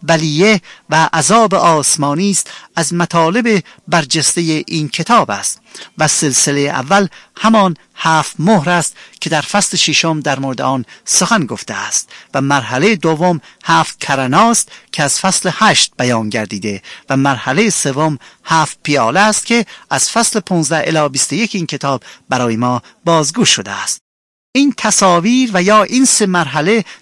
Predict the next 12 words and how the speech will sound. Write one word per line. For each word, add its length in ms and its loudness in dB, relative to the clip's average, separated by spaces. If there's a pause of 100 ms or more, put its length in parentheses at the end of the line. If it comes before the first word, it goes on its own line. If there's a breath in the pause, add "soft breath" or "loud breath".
نشون 320 2
می‌دهند 440 2 (220 loud breath)
که 120 -6
داوری 600 0
خدا 500 2 (260 loud breath)
در 140 0
مورد 260 0
شرارت 640 2
و 20 -2
ترس 440 0 (240 loud breath)
به 100 4
زودی 580 0